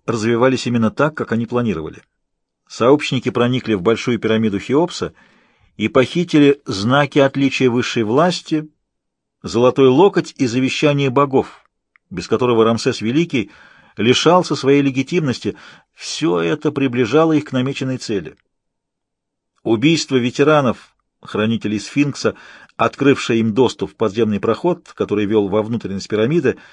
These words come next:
а также устранение судьи Пазаира, выглядели на фоне этих успехов малозначащими подробностями, уже практически забытыми. «Однако главное еще не сделано», — объявил один из заговорщиков.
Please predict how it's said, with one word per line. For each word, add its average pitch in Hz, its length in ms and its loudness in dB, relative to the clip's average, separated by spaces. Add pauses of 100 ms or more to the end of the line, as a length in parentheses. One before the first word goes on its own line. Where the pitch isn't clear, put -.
(420)
а 107 120 0
также 135 340 2
устранение 131 640 0
судьи 120 400 -2
Пазаира, 120 680 2 (760)
выглядели 165 760 2 (380)
на 190 160 -2
фоне 135 300 0
этих - 180 -6
успехов 147 480 -2
малозначащими 156 840 0
подробностями, 127 760 0 (300)
уже 131 340 2
практически - 540 -2
забытыми. 98 560 -4 (1700)
«Однако 98 380 -2
главное 131 360 2
еще 139 180 -4
не 165 120 -2
сделано», — 110 500 -2 (300)
объявил 95 440 0
один 95 240 0
из 85 40 -4
заговорщиков. 95 720 -4